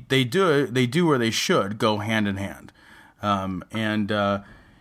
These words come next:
you know, for a long time, I've joked about having a no quarter policy. You know, i-, i-, if there's people in your life or in your social circle or in your workplace or whatever, um, that, uh, behave incredibly poorly toward women or toward minorities, toward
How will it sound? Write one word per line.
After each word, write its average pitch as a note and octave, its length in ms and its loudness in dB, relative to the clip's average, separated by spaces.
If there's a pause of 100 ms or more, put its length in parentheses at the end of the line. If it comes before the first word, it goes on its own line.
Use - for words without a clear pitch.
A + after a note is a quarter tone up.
(140)
you D3+ 100 2
know, C#3+ 340 0
for E3 180 0
a D3+ 60 4
long D3 260 2
time, C#3+ 240 2
I've B2 160 4
joked B2 280 2
about A2 180 0
having A2+ 260 2
a A2 40 0
no A2 160 0
quarter B2+ 360 -2
policy. D#2+ 540 -6
You D#2+ 140 -10
know, G2+ 240 0
i-, G2 60 2
i-, G2 440 -4
if A2+ 180 -6
there's A2 440 0 (540)
people C#3 440 2
in B2 160 0
your A2+ 160 0
life B2+ 380 0
or G2+ 100 -2
in F#2+ 60 -4
your F#2+ 100 -4
social C3 400 0
circle A#2+ 420 0
or G#2 200 0
in F#2+ 60 -4
your E2 100 -6
workplace C3 680 0
or F2 80 -6
whatever, G#2 540 2 (400)
um, F#2+ 460 0
that, G2+ 420 -2
uh, F2+ 320 -4 (320)
behave C3 540 0 (360)
incredibly C#3 640 2
poorly C3+ 440 0
toward E2+ 320 -6
women B2 420 2
or - 80 -10
toward - 240 -10
minorities, B2+ 760 0
toward F#2+ 300 -2